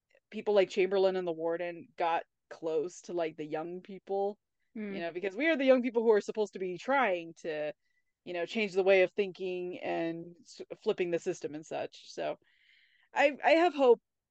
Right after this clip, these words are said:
Speaker 1: for poor Tobin that eventually he sees the light, realizes that, you know, come on now. People are people and books are books. Ideas are ideas. You know what I mean?
Speaker 2: Yeah.
Speaker 1: Yeah, I
Speaker 2: Ah.
Speaker 1: got a question for you,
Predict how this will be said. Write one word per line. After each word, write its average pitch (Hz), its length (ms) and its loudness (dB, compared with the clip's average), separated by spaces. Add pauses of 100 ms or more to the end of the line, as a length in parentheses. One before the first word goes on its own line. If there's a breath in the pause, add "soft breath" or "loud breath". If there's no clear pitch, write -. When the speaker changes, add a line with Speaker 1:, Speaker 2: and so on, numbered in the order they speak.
(120)
Speaker 1:
for 226 220 0
poor 214 340 0
Tobin 185 680 -2
that 170 300 -2
eventually 202 480 -2
he 196 120 -8
sees 202 240 -8
the 185 120 -2
light, 180 380 2
realizes 175 520 -2
that, 151 360 -4 (840)
you 233 120 -8
know, 240 460 -2
come 262 180 -6
on 151 200 -6
now. 160 460 -6 (400)
People 269 320 2
are 247 140 6
people 196 880 -2
and 190 420 -4
books 208 300 -6
are 202 100 4
books. 170 400 0
Ideas 185 380 2
are 170 120 -2
ideas. 160 460 -2
You 170 100 -4
know 190 80 -4
what 202 100 -2
I 208 60 -4
mean? 220 300 -8 (320)
Speaker 2:
Yeah. 185 300 -4 (360)
Speaker 1:
Yeah, 233 280 -4
I 359 120 8
Speaker 2:
Ah. - 20 4
Speaker 1:
got 349 120 -4
a 302 40 -8
question - 280 -4 (480)
for 190 80 -8
you, 190 520 -2